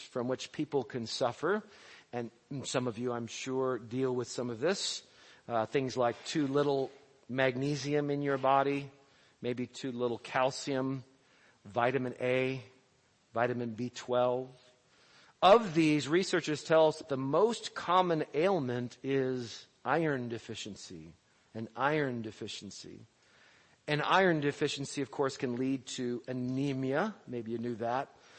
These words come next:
But more commonly, it results in things like just fatigue, dizziness, uh, weakened immune system.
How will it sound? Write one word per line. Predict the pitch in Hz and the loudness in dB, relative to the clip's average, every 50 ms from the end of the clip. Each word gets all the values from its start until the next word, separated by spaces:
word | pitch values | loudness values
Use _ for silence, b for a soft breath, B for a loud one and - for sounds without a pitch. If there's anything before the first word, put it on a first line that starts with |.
| B B B B B | B B B B B
But | - 143 | -6 -2
more | 143 160 165 151 | 2 4 4 4
commonly, | - - 160 160 165 165 160 147 151 | 4 4 4 4 4 4 4 0 0
it | 139 123 | -2 -2
results | 127 120 - 143 139 139 - - | -2 0 2 4 2 2 2 -2
in | 123 | -6
things | 120 - 139 131 127 120 107 | -4 -2 -2 -2 -2 0 0
like | 127 120 117 - - | 2 2 2 0 -4
just | - 110 - - | -10 -14 -12 -12
fatigue, | - - - - - - 165 156 156 151 147 135 135 135 123 120 - 113 104 | -14 -12 -12 -10 -8 -4 -2 -2 -2 -2 -2 -4 -8 -12 -12 -16 -18 -14 -6
dizziness, | 107 143 143 127 143 135 139 139 139 135 - - - - _ b b b b b b b b b - | -4 -4 -2 -2 -2 -2 0 0 0 -2 -4 -8 -14 -18 _ b b b b b b b b b -12
uh, | 107 107 95 | -8 -8 -6
weakened | 107 113 127 151 147 - 156 139 131 | -4 -2 -2 -2 0 0 0 0 0
immune | 127 127 123 127 139 143 143 135 | -2 -2 -2 -2 -2 -2 -2 -2
system. | - - 143 - - - 139 131 131 135 135 | -4 -4 -6 -6 -8 -8 -8 -8 -8 -10 -16